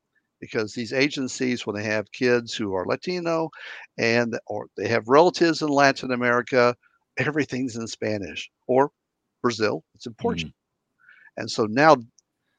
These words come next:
Speaker 1: they don't have people who speak Spanish or Portuguese standing by. And even if they do, if they've taken a couple of months, uh, or a couple of years of college Spanish, they may not be able to read the documents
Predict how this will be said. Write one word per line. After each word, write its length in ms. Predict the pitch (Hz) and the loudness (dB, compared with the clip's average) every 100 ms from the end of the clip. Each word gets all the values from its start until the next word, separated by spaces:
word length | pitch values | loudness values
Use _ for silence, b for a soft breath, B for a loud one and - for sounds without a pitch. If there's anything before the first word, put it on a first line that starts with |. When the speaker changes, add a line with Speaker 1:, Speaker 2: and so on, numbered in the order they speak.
| _ _ | _ _
Speaker 1:
they 120 | 226 | 2
don't 180 | 294 277 | 4 2
have 340 | 202 226 233 220 | 2 4 4 4
people 320 | 196 185 160 | 0 0 -2
who 180 | 139 131 | -4 -4
speak 340 | - - 117 - | -6 -6 -8 -6
Spanish 380 | - 104 107 - _ | -6 -4 -4 -8 _
or 100 | 107 _ | -18 _
Portuguese 720 | - 101 - 110 - 101 98 98 | -6 -2 -2 -6 -6 -4 -4 -2
standing 500 | - 117 110 107 98 | 0 0 0 -4 -2
by. 320 | 98 101 107 | 2 4 4
And 100 | 110 | 2
even 280 | 180 185 165 | 0 0 0
if 100 | 170 | 0
they 140 | 151 | -2
do, 380 | 135 147 151 135 | 0 0 2 2
if 80 | 117 | 0
they've 140 | 117 | -2
taken 220 | 131 117 | 0 -2
a 20 | |
couple 380 | 107 127 - 120 | -4 -6 -2 -2
of 60 | 104 _ B B B B _ | -2 _ B B B B _
months, 380 | 123 147 131 - | 2 2 2 -2
uh, 140 | 127 123 - | -2 -2 -2
or 200 | 101 104 | -2 -2
a 80 | - | -4
couple 340 | - 135 120 110 | -6 -4 0 -2
of 80 | 92 | -2
years 300 | 113 135 123 | -2 0 -2
of 100 | 104 | -6
college 480 | - 127 127 117 107 | 2 6 6 6 2
Spanish, 480 | - 131 135 120 - B B | 2 6 6 6 -2 B B
they 120 | 139 | 0
may 160 | 165 170 | 4 6
not 220 | 156 151 | 6 4
be 60 | 151 | -2
able 100 | 135 | -2
to 220 | 135 107 98 | -4 -10 -4
read 460 | 123 185 202 175 | 2 4 6 4
the 100 | 135 | 2
documents 720 | 120 120 107 113 - 117 110 | 2 6 6 6 2 -2 -4